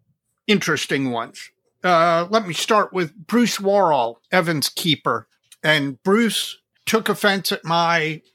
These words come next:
deriding the Kingfisher as an ugly aircraft, but he kinda misunderstood what I was referring to.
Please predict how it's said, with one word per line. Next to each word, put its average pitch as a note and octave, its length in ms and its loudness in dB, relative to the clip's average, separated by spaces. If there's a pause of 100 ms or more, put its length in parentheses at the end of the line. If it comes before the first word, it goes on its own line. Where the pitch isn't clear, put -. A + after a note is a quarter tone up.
(120)
deriding F#3 720 2
the D#3+ 140 -6
Kingfisher G3+ 920 -2 (220)
as D#3+ 180 0
an C#3 200 -6 (100)
ugly F3+ 480 0
aircraft, G3 720 -2 (540)
but F#3 100 2
he E3 80 -2
kinda G#3+ 340 2
misunderstood F#3 1000 0
what D#3+ 160 -2
I D#3 120 4
was D#3+ 240 -6
referring E3 520 -2
to. G3 320 0